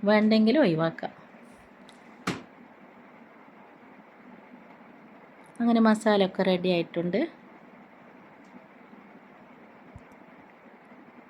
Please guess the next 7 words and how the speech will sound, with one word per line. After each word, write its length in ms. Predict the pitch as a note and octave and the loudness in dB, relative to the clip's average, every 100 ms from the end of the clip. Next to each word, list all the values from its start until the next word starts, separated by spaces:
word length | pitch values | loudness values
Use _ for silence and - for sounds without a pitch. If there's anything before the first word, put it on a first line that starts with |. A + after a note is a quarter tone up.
| - - G#3+ | -20 -10 -4
ഇനി 140 | G#3 F#3 | -2 -4
നമുക്ക് 380 | E3+ E3+ - D#4 - - - - - - - - | -6 -8 -4 -4 -4 -20 -20 -20 -20 -20 -20 -6
പോളൻ്റെ 420 | G3+ G3 F3+ F3 F3 | 0 2 0 -2 -4
കൂട്ട് 240 | F3+ F3 F3 E3 | -6 -6 -4 -6
റെഡിയാക്കാം. 480 | E3 E3+ E3 - - - - - - - - - - - - - - - - - - - - - - - - - - - - - - G3+ | -4 -6 -6 -8 -10 -20 -20 -20 -20 -20 -20 -20 -20 -20 -20 -20 -20 -20 -20 -20 -20 -20 -20 -20 -20 -20 -20 -20 -20 -20 -20 -20 -8 -2
മൂന്ന് 280 | G#3+ A3 G#3 | 2 4 2
മുട്ടയാണ് 480 | F#3 - F3+ F3 | -2 -2 0 0